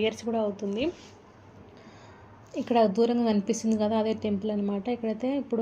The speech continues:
అన్ని ఫెసిలిటీస్ ఉన్నాయి, రూమ్స్ ఇంకా, మ్, వాటర్ సప్లై అన్నీ ఉన్నాయి. అప్పుడైతే ఇవంతా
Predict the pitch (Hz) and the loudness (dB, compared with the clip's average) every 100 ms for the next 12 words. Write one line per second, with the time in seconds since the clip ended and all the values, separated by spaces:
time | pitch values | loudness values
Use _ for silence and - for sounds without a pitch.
0 | 220 214 220 220 - 214 202 214 208 208 | 0 0 -2 -4 -2 -4 -2 -2 -2 0
1 | 202 208 208 214 208 208 208 208 - - | 0 -2 -2 -2 -4 -4 -6 -6 -14 -18
2 | - 220 214 214 214 208 202 208 220 214 | -12 -6 -4 -4 0 2 4 4 2 0
3 | 220 220 214 - - 214 226 247 220 214 | 0 2 0 -6 -10 -2 0 2 0 0
4 | 208 208 208 220 214 214 214 | -2 0 0 0 0 0 2